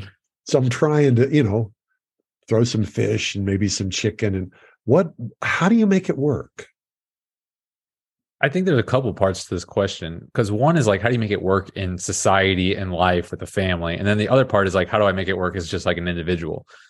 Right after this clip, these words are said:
Speaker 2: For me, as, like, an individual, I can eat beef and eggs. I mean, I just, I can eat just beef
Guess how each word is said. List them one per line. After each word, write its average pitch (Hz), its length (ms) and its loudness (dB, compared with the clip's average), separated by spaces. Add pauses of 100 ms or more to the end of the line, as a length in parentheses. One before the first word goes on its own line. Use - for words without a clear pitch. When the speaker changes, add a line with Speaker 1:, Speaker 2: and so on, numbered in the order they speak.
(100)
Speaker 2:
For 117 120 2
me, 170 260 4
as, 107 140 2
like, 104 140 2
an 107 80 -2
individual, 113 680 2 (140)
I 127 100 2
can 135 120 2
eat 113 180 -2
beef 107 220 0
and 98 80 0
eggs. 95 580 0 (100)
I 107 60 0
mean, 90 200 0
I 107 100 2
just, 98 280 -4 (120)
I 180 80 4
can 175 100 2
eat 98 100 -2
just 101 240 0
beef 87 320 -2